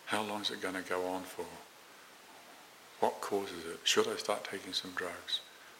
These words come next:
That's not being with where we're at. Being with where we're at actually takes a lot of effort. It's quite an intense discipline.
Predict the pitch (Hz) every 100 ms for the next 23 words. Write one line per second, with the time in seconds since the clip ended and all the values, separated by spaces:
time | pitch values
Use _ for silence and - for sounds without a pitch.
0 | - 107 120 - - - 90 98 - 101
1 | 95 90 90 98 82 - - - - -
2 | - - - - - - - - - 90
3 | 87 87 87 82 - - - - - -
4 | - - - - - - 151 135 123 117
5 | 110 98 98 107 98 98 - 95 - 98
6 | - 98 90 90 98 98 151 - - -
7 | - - - - 98 - - 107 95 -
8 | - - - - - - - - - -
9 | - - - 90 90 - 92 87 104 -
10 | 104 - 143